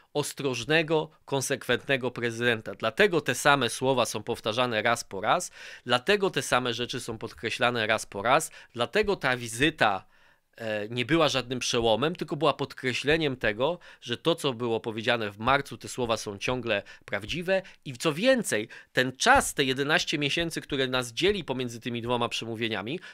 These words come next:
pokazały tylko tyle, że za tymi słowami stoją konkretne czyny, konkretne działania i konkretny plan. I to jest najważniejsze. To znaczy, jeszcze raz bym powiedział, to znaczy, gdyby przemówienie w marcu było dużo lepsze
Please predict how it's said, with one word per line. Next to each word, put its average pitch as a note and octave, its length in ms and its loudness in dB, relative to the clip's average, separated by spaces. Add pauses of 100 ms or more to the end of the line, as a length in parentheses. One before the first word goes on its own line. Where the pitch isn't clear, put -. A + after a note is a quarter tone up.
pokazały E3 640 2
tylko C3 440 -4
tyle, B2 420 0 (220)
że C3 140 -2
za D#3+ 120 -2
tymi G3+ 300 -4
słowami D#3 500 0
stoją D#3 440 0
konkretne D3 640 0
czyny, C#3 320 -2
konkretne C3 500 -6
działania A2 560 0 (220)
i D3+ 100 -10
konkretny C#3 640 0
plan. A2 380 -2
I A2+ 140 -18
to A3 220 4
jest D#3+ 200 2
najważniejsze. G2 640 -8
To G#2+ 100 -14
znaczy, A#2+ 340 -4 (360)
jeszcze B2 240 -2
raz F#3 200 2
bym D3 160 -6
powiedział, A2 360 -6
to G#2+ 60 -14
znaczy, B2 300 -2 (240)
gdyby F#3+ 400 -4
przemówienie D#3+ 640 0
w C3 60 -8
marcu E3 400 4
było B2+ 240 -2
dużo C3+ 320 2
lepsze B2+ 500 4